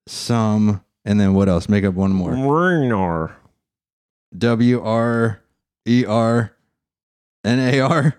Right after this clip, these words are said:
Speaker 2: Yeah, that's perfect. I, I don't know how you spelled that right.
Speaker 1: All right.
Speaker 2: You got the W.
Speaker 1: All right. It says it's doing it now. It's in queue. It'll give it a couple minutes. And I'll,
Speaker 2: All right, this will
Speaker 1: I'll
Speaker 2: be our
Speaker 1: check it.
Speaker 2: first prompt used just for the show.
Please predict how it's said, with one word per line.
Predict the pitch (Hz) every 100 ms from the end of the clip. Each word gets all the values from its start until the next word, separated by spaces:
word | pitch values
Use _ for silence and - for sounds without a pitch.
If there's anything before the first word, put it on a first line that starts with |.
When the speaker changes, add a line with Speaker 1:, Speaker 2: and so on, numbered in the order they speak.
| -
Speaker 2:
Yeah, | 156 123
that's | 139
perfect. | - 170 - 92 -
I, | 123
I | 135
don't | 123 127 127
know | 143
how | 131
you | 131
spelled | - 143
that | 131
right. | 95 95 90 _ _ _
Speaker 1:
All | 107 107
right. | 98
Speaker 2:
You | 123
got | 147 147
the |
W. | 127 170 120 92 98 - _
Speaker 1:
All | 104
right. | 113 101
It | -
says | - 127 123
it's | 117 -
doing | 123 120
it | 117
now. | 98 110 101
It's | 95
in | 113 104
queue. | - 107 95
It'll | 90 90 _ _
give | 107 92
it |
a | 85
couple | 95 87
minutes. | 92 85 -
And | 90
I'll, | 87
Speaker 2:
All |
right, | 101
this | 120 123
will | 131
Speaker 1:
I'll |
Speaker 2:
be | 127
our | 117
Speaker 1:
check | 98
it. |
Speaker 2:
first | 123 117
prompt | - 120 110 110
used | 104 -
just | 113 -
for | 113
the | 110
show. | - 110